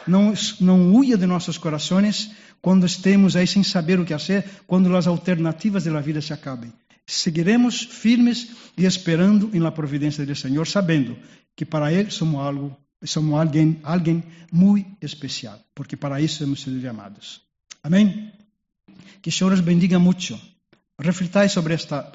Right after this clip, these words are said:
sobre esta mensagem. Se puderem ler o livro de Samuel, eh, primeiro Samuel, leiam. Se não querem ler, participe do grupo de conexão aos miércoles. Estamos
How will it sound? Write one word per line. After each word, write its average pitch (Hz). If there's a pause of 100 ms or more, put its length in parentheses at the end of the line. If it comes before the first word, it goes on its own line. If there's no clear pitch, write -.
(100)
sobre 143
esta 151
mensagem. 143 (640)
Se -
puderem 196
ler 220
o -
livro 170
de 151
Samuel, 156 (680)
eh, 147
primeiro 175
Samuel, 175
leiam. 170 (380)
Se -
não 202
querem 190
ler, 208
participe 202
do 196
grupo 180
de 170
conexão 160
aos 156
miércoles. 160
Estamos 180